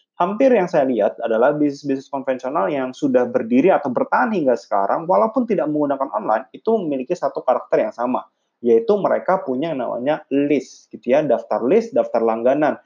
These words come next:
yang sebetulnya itu juga yang seharusnya dibangun oleh para pebisnis online maupun digital marketing gitu ya. Artinya gini, kalau Anda punya list yang besar, katakan gini ya, Anda pebisnis baru gitu ya, tapi Anda mengumpulkan pu-, eee, mengumpulkan seribu orang, Anda punya seribu orang calon,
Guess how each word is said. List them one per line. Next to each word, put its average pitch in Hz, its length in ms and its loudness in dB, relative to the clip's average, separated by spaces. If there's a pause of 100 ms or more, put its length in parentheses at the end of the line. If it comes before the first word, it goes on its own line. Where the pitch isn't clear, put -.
(300)
yang 240 240 0
sebetulnya 233 640 0
itu 170 240 -6
juga 139 320 -2
yang 190 160 -6
seharusnya 160 880 -4
dibangun 135 480 -2
oleh 120 240 2
para 123 240 -2
pebisnis 170 400 -4
online 214 320 2
maupun 127 320 -4
digital 120 320 -2
marketing 160 480 -8
gitu 113 240 0
ya. 180 100 2 (380)
Artinya 233 320 2
gini, 135 160 2 (320)
kalau 208 240 4
Anda 269 160 4
punya 247 240 -2
list 175 240 -2
yang 156 160 -6
besar, 127 320 0
katakan 151 280 -2
gini 123 120 0
ya, 175 80 -6 (320)
Anda 233 320 -2
pebisnis 147 400 -2
baru 131 320 0
gitu 110 240 -6
ya, 147 80 -10
tapi - 240 -4
Anda 226 160 0
mengumpulkan 185 560 -2
pu-, 160 160 -6
eee, 143 240 0
mengumpulkan 143 400 -2
seribu 156 400 0
orang, 139 360 2 (280)
Anda 135 320 0
punya 143 160 -4
seribu 135 400 0
orang 165 320 2
calon, 143 360 0